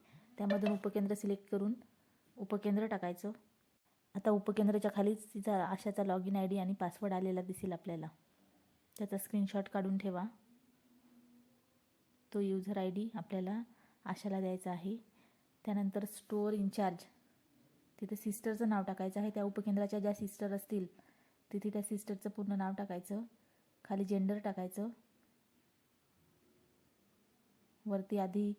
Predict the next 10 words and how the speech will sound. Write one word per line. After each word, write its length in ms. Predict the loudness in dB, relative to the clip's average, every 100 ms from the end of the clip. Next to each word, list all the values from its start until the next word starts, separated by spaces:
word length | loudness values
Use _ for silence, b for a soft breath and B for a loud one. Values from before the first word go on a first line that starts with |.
| b b b -8
आशाचा 320 | -4 -2 2
मोबाईल 320 | 2 4 2
नंबर 260 | 2 2 0
पण 180 | 0 -2
टाकायचा. 440 | -2 -6 -4 -6 -6 -14 _ _ _ _ _ _ _ _ _ _ _ _ _ _ _ _ _ _ -12
आशाचा 360 | -8 -4 -4 -2
सबसेंटर 540 | -4 -2 0 0 0
सिलेक्ट 400 | -4 -2 -4 -2
केल्यानंतर 420 | -2 -2 -2 -4 -4
त्याच्याखाली 520 | -6 -6 -6 -4